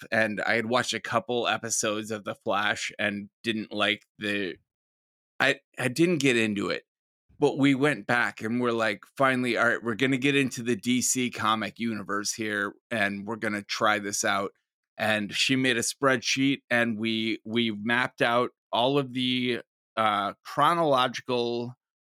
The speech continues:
dates of Arrow, Flash,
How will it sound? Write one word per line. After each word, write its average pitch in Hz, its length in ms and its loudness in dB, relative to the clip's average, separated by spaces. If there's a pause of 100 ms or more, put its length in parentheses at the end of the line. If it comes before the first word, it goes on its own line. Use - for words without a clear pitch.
(260)
dates - 560 0
of 107 480 2 (460)
Arrow, 139 580 4 (160)
Flash, 117 580 0